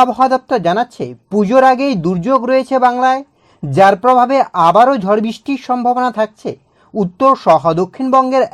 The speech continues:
একাধিক জেলায়। তবে হাওড়া, হুগলি, বর্ধমান, পূর্ব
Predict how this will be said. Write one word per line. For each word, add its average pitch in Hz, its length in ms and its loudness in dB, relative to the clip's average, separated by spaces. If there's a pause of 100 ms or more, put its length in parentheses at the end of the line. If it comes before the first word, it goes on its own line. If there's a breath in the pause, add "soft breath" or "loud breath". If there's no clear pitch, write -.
(100)
একাধিক 180 400 -4
জেলায়। 117 280 -10 (200)
তবে 220 280 6
হাওড়া, 202 540 4
হুগলি, 165 420 -4 (120)
বর্ধমান, 214 480 0
পূর্ব 202 220 -4